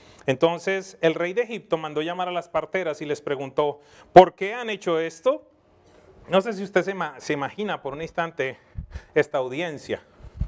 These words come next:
Porque es que nosotros pasamos los versículos, "Ay, la llamaron a hablar con el faraón y les dijo, 'Tontas, no hagan eso'". No, no, no, no, no.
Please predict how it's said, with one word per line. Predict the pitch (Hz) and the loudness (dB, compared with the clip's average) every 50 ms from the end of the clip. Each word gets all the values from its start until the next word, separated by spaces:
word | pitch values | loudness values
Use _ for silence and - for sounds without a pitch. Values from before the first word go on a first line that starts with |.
| - _ - - - - - - - - - - - - - - - - - - - - _ | -6 _ -20 -20 -20 -20 -20 -20 -20 -20 -20 -20 -20 -20 -20 -20 -20 -20 -20 -20 -20 -8 _
Porque | - 170 - 180 | 2 4 4 2
es | 165 | -8
que | - 202 | -8 -8
nosotros | 208 202 175 185 180 196 190 | -8 -6 -8 -6 -6 -8 -6
pasamos | - 196 - 175 170 180 190 | -6 -6 -6 -6 -8 -4 -4
los | 190 180 | -4 -4
versículos, | 165 165 - - - 165 165 - 185 180 156 | -4 -8 -6 -4 -6 -6 -4 -4 -6 -4 -4
"Ay, | 165 165 175 185 202 208 214 | -4 -2 -2 -2 -2 -2 -4
la | 202 180 | -6 -6
llamaron | 160 156 151 156 160 165 180 185 | -6 -6 -6 -4 -6 -6 -6 -6
a | 190 185 | -8 -8
hablar | 165 151 147 147 147 147 143 143 | -6 -4 -4 -4 -2 -4 -4 -4
con | 143 160 170 | -8 -10 -10
el | 165 151 | -6 -2
faraón | - 156 139 131 123 123 117 110 - - - - | -2 0 0 -2 -6 -8 -10 -12 -18 -20 -20 -12
y | 135 147 | -4 0
les | 143 143 135 | 0 0 0
dijo, | 143 143 156 160 160 | -2 -4 -4 -4 -2
'Tontas, | - 175 175 180 175 170 - 143 131 | -2 -4 -4 -4 -6 -6 -6 -6 -6
no | 131 135 | -6 -8
hagan | 139 151 175 170 | -8 -8 -6 -8
eso'". | 170 143 - 127 | -8 -10 -12 -8
No, | 135 143 180 214 | -4 -4 -4 -4
no, | 233 220 | -4 -8
no, | 208 208 | -8 -8
no, | 208 202 190 | -8 -6 -4
no. | 190 196 175 | -2 -4 -4